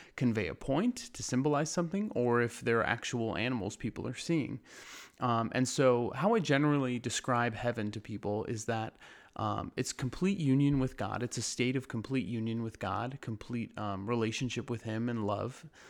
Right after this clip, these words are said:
Um, and anything good on earth will exist there unless something better exists there that's gonna make it totally outshined.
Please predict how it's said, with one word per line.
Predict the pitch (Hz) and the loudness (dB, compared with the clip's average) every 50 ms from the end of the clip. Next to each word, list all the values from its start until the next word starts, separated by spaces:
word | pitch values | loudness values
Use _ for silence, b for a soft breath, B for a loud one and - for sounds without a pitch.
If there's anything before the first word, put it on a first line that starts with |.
| B B B B B - | B B B B B -4
Um, | - 113 110 107 98 - 71 85 - - - - - | 0 0 2 2 0 -2 -4 -8 -10 -12 -8 -2 0
and | 135 131 123 - - - | 2 4 4 2 2 2
anything | 135 156 208 226 214 - - 180 156 139 131 113 | 2 4 6 4 4 4 4 4 4 4 4 4
good | 120 135 143 151 160 170 180 - - | 6 6 8 8 6 6 4 0 0
on | 135 135 135 135 - - | 0 0 2 0 0 0
earth | 117 110 95 90 98 131 - - - - - _ _ _ - | 0 0 0 0 -2 -4 -8 -12 -20 -20 -20 _ _ _ -2
will | 120 120 131 151 170 180 | 2 6 6 8 8 6
exist | 170 139 127 123 135 139 135 - - - | 6 4 2 2 2 2 2 2 0 -2
there | 120 110 107 101 | 0 2 2 2
unless | - - 117 120 117 113 113 104 | 0 0 0 0 2 0 0 0
something | - - - - 131 139 135 - 151 143 135 127 | 0 0 2 4 4 4 4 2 2 4 4 4
better | 117 113 - 110 110 107 90 53 52 - 135 - - | 2 2 2 2 4 4 2 0 -2 -2 -4 -6 -4
exists | - 120 113 113 110 113 104 104 - - - | -4 -2 -2 -2 -2 -2 -2 -2 -4 -8 -8
there | - - 110 107 98 82 92 123 - B B B B | -4 0 0 2 2 0 0 -4 -8 B B B B
that's | B 117 110 - - | B -2 -2 0 2
gonna | 139 120 117 | 2 2 4
make | 117 113 113 113 113 - 123 | 4 2 2 2 0 0 0
it | 113 - - - - - - | 0 0 -2 -6 -18 -16 -12
totally | - - 131 135 135 131 127 127 123 - | -4 0 2 4 4 4 2 2 0 0
outshined. | - 117 117 - - - - - 101 - - - - - - | -2 -2 -2 -4 -6 -8 -6 -6 -4 -4 -6 -8 -10 -12 -14